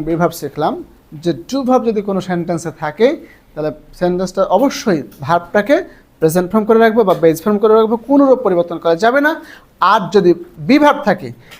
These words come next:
তাহলে ওই বি ভার্বের পরে মেইন ভার্বটাকে আমরা দুইটা ফর্মে করে রাখবো, হয় আইএনজি করে রাখবো অথবা পাস্ট পার্টিসিপল। তাহলে যদি অ্যাক্টিভে থাকে তাহলে আইএনজি করে রাখবো, আর যদি প্যাসিভে থাকে পাস্ট পার্টিসিপল করে রাখবো। আশা করছি আজকের ক্লাসে যে আমাদের টপিক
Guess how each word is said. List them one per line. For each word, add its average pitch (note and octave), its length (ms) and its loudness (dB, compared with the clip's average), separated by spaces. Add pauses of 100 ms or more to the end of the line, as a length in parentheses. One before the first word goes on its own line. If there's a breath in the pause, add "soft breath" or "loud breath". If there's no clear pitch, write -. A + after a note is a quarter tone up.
(120 loud breath)
তাহলে F3+ 180 2 (140)
ওই A#3 120 6 (180)
বি G#3+ 80 2 (100)
ভার্বের A#3 340 2 (120)
পরে F#3+ 240 6 (120)
মেইন F#3+ 160 2 (100)
ভার্বটাকে A3 400 0 (100)
আমরা F3+ 220 0 (640 soft breath)
দুইটা C#4+ 240 2 (120)
ফর্মে A3+ 280 2
করে F3 120 4
রাখবো, D3 160 -2 (120)
হয় B3+ 260 4 (120)
আইএনজি B3 340 0
করে C4+ 180 4
রাখবো B3+ 160 0 (120)
অথবা F3+ 240 -4
পাস্ট D3 180 -6
পার্টিসিপল। C3 340 -10 (460 soft breath)
তাহলে D#3 220 0
যদি F#3 200 0
অ্যাক্টিভে G#3 480 0
থাকে A#3 220 2 (180)
তাহলে D#3+ 260 -2
আইএনজি D#3 260 -6
করে G3+ 180 0
রাখবো, G#3 180 -2 (100)
আর F3+ 100 0
যদি C#3+ 160 -8
প্যাসিভে D#3+ 340 -6
থাকে F#3 220 -2
পাস্ট E3 140 -10
পার্টিসিপল D3 300 -10
করে C3+ 120 -2
রাখবো। B2 160 -8 (480 loud breath)
আশা - 200 0
করছি A3 300 -4 (340)
আজকের F#3 400 -4
ক্লাসে G3 360 0
যে F3+ 120 0
আমাদের C#3+ 300 -4 (760 soft breath)
টপিক B3 220 0